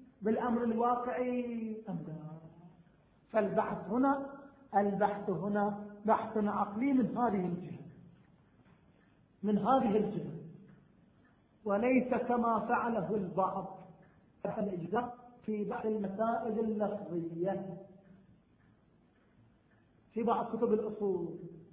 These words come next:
تجدون هذا البحث أول الكتاب، يعني مباحث الألفاظ، المصنف هنا خلاه في مباحث العقل. البعض قال: "لا، بحث الإجزاء وعدم الإجزاء بحث لفظي مو عقلي".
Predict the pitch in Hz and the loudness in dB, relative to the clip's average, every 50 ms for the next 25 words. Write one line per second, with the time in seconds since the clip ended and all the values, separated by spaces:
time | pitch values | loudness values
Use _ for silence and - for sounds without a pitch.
0 | - - _ _ - - _ _ _ _ _ _ _ _ _ _ _ _ - 226 | -20 -20 _ _ -20 -20 _ _ _ _ _ _ _ _ _ _ _ _ -2 -2
1 | 185 170 220 233 196 247 240 220 180 - 180 240 269 262 254 247 240 208 190 214 | 0 2 2 2 2 2 2 2 2 2 2 2 2 2 2 0 0 0 0 -2
2 | 214 - 214 220 214 - - - - - 202 233 254 240 226 220 220 233 240 240 | 0 0 -2 -4 -4 -6 -10 -12 -6 2 2 4 4 4 2 2 2 2 4 2
3 | 240 - - - - - - - - - - - _ _ _ - - 202 202 196 | 2 -2 -4 -8 -12 -16 -20 -20 -20 -20 -20 -20 _ _ _ -6 -4 -2 -2 -2
4 | 202 190 170 - 170 156 - - 165 190 214 233 202 214 220 202 196 185 220 208 | -2 -4 -4 -4 -6 -6 -6 -6 -4 -4 -2 -2 -2 -2 -2 -2 0 0 0 0
5 | - 220 208 202 - - 175 151 - - 156 - - - - - - - - _ | 0 -2 -4 -4 -4 -4 -6 -8 -10 -12 -14 -14 -16 -18 -20 -20 -20 -20 -20 _
6 | _ _ _ _ _ _ _ _ _ _ _ _ _ _ - 196 196 202 196 196 | _ _ _ _ _ _ _ _ _ _ _ _ _ _ -4 -2 0 0 0 0
7 | 202 226 233 233 233 233 - 202 226 254 254 226 - - 196 180 185 208 247 262 | 0 2 2 2 2 0 0 -2 0 0 0 0 0 -2 -4 -4 0 2 2 2
8 | 277 269 - - - - - - - - - - - - 240 247 202 180 165 226 | 2 0 -4 -10 -12 -16 -18 -20 -20 -20 -20 -14 -6 -4 -2 -2 0 0 0 0
9 | 226 - - - - 180 185 - 185 185 - - - - - - - - - - | 0 -2 -2 -6 -6 -6 -4 -4 -6 -8 -8 -10 -16 -16 -18 -20 -20 -20 -20 -20
10 | - - - - _ _ _ _ _ _ _ _ _ _ _ _ _ - 262 311 | -20 -20 -20 -20 _ _ _ _ _ _ _ _ _ _ _ _ _ 2 4 6
11 | 349 349 320 311 320 320 320 311 285 - - - 269 285 277 269 254 233 226 208 | 8 8 8 8 8 8 8 6 4 2 2 4 4 6 6 6 6 6 4 4
12 | 185 175 170 - - - - - - - - - 170 175 240 - - - - - | 2 2 0 -2 -6 -8 -12 -14 -16 -16 -10 -4 0 4 4 4 4 2 0 0
13 | 240 226 233 254 233 208 180 202 185 175 240 247 240 233 220 233 - 233 240 - | 2 2 4 4 2 2 2 2 2 4 4 4 6 6 6 6 6 4 4 2
14 | 233 226 233 220 233 214 190 185 247 330 320 202 247 - 320 - 262 233 208 233 | 2 2 2 4 2 2 2 6 6 6 6 6 2 2 0 0 0 0 2 4
15 | 277 214 202 220 214 202 220 294 - 247 - - 160 151 - | 2 2 2 0 2 2 2 2 2 0 -4 -4 -6 -10 -10